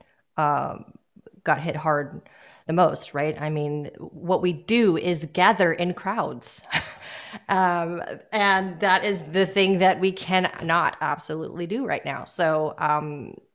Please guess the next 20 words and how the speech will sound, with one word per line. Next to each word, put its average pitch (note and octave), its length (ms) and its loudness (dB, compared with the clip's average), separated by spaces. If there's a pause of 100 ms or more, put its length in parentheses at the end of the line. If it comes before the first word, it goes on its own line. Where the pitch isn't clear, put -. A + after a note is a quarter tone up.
(400)
so E3 420 -2
all E3+ 260 0
that D#3+ 260 0
just - 220 -14
went D#3 160 -6
to - 60 -18
the D#3 80 -10
wayside. D3+ 500 -4
And D3 420 -6 (800)
it B3+ 80 -2
also C#4+ 220 -2
became C#4 280 -2
apparent A#3+ 600 0
that, G3 500 6
um, D#3+ 640 2 (440)
in G#3 80 2
a G#3 80 2
way, F3+ 800 0 (760)
music, G#3 960 -2 (220)
um, D3+ 760 0